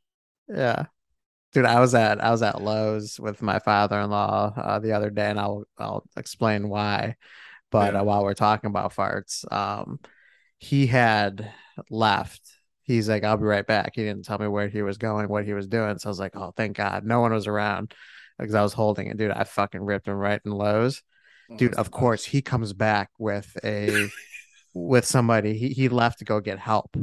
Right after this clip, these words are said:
Speaker 1: He was looking for something.
Speaker 2: Oh,
Speaker 1: So,
Speaker 2: God.
Speaker 1: dude, like, by the time he came with this person, dude, they're both just standing right in my fucking
Speaker 2: <laughs>
Speaker 1: crop dust. And I'm,
Speaker 2: Uh.
Speaker 1: like, looking at, like, her face. And of course, there's a female worker there.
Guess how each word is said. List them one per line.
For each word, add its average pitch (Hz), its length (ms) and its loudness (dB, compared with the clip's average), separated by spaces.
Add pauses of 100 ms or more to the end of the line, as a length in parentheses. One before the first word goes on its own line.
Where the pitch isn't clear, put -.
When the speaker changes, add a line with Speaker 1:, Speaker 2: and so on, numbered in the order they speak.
(120)
Speaker 1:
He 120 80 -2
was 104 140 -8
looking 110 260 -4
for 101 140 -8
something. 92 560 -10
Speaker 2:
Oh, - 60 -20 (260)
Speaker 1:
So, 104 580 4
Speaker 2:
God. 90 180 -16 (120)
Speaker 1:
dude, 107 420 4
like, 104 320 -2 (300)
by 107 160 4
the 107 60 2
time 107 320 0
he 110 140 -4
came 110 320 0
with 98 120 -4
this 95 180 -6
person, 98 600 -2 (380)
dude, 107 160 0
they're 117 120 6
both 110 440 4
just - 280 -4
standing 107 520 -4
right 104 260 0
in 107 60 -2
my 101 140 0 (120)
fucking 104 560 0 (560)
Speaker 2:
<laughs> - 680 -20
Speaker 1:
crop - 420 -2
dust. 107 520 -2 (640)
And 127 160 6
I'm, 123 80 6
Speaker 2:
Uh. - 80 4
Speaker 1:
like, 120 140 4
looking 113 360 2
at, 104 240 0
like, 107 220 0
her 110 220 -2
face. 107 460 -2
And 110 140 -4
of 107 100 -4
course, 110 220 0
there's 107 140 -2
a 104 60 -2
female 101 600 0
worker 104 380 0
there. 104 320 -2